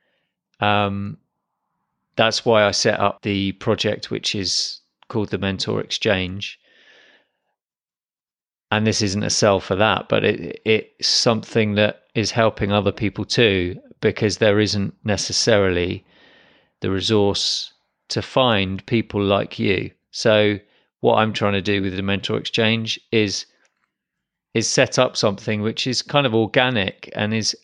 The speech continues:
is helping people find their own people and network and find support. So people from all across the spectrum. Um, if you would like to be a member of that,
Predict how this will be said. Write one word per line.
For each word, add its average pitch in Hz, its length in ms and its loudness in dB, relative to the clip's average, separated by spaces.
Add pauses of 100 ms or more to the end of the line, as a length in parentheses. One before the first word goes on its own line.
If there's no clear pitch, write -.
is 120 160 -2
helping 117 460 -2
people 113 260 -4
find 110 420 2
their 104 160 4
own 107 220 2
people 101 540 -4 (720)
and 92 200 0
network 101 560 2
and 90 180 -2
find 95 280 0
support. 98 560 0 (100)
So 107 220 0
people 104 260 0
from 101 240 -2
all 104 220 4
across - 280 -4
the 104 60 -4
spectrum. - 540 -6 (960)
Um, 123 360 2
if - 440 -6
you 135 460 2
would 120 220 2
like 151 420 2
to 190 320 0
be 180 180 2
a 175 40 2
member 175 420 0
of 156 120 -4
that, 156 320 2